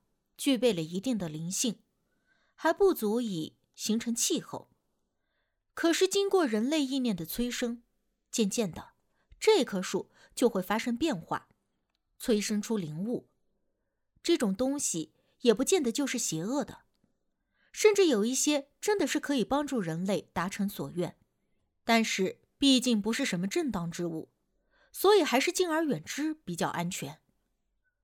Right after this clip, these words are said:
更何况龙生九子还各有不同呢，谁也无法肯定这棵树最后催生出的灵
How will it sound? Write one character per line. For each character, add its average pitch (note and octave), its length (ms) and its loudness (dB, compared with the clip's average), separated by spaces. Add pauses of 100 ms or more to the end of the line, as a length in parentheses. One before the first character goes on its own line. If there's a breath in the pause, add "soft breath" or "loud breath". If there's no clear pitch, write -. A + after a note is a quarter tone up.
(140)
更 A#3 180 2
何 F#3+ 220 -2
况 - 340 -2 (420 soft breath)
龙 E4 220 4
生 A4+ 240 6
九 C4 240 2
子 E3 220 -8
还 A#3 200 -2
各 F#4+ 240 2
有 F3+ 160 0
不 F#3+ 140 -8
同 D#3+ 260 -10
呢， D3+ 180 -10 (960)
谁 - 240 4
也 D#4 120 6
无 C4+ 180 2
法 C4+ 160 0
肯 F#3 320 -4
定 G3 280 -4 (540)
这 G#4 220 8
棵 F#4+ 160 2
树 F#4 220 4
最 E4 160 2
后 C4+ 160 2
催 D#4+ 200 0
生 E4 200 -6
出 - 180 -4
的 F#3 100 -2
灵 E3 280 -6